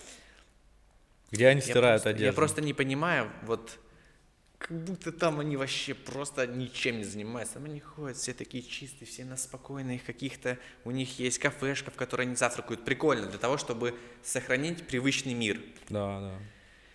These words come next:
Speaker 2: Как это
Speaker 1: Нормально.
Speaker 2: происходит? Почему? Я вот не знаю, я,
Speaker 1: Там даже
Speaker 2: у меня не
Speaker 1: бар есть, в
Speaker 2: получилось.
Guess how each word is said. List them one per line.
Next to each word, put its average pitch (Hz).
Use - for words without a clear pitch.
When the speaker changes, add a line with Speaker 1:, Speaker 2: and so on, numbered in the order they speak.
Speaker 2:
Как 107
это 117
Speaker 1:
Нормально. 101
Speaker 2:
происходит? 127
Почему? 151
Я 139
вот 156
не 147
знаю, 135
я, 131
Speaker 1:
Там 127
даже 135
Speaker 2:
у -
меня -
не 120
Speaker 1:
бар 143
есть, 120
в -
Speaker 2:
получилось. 120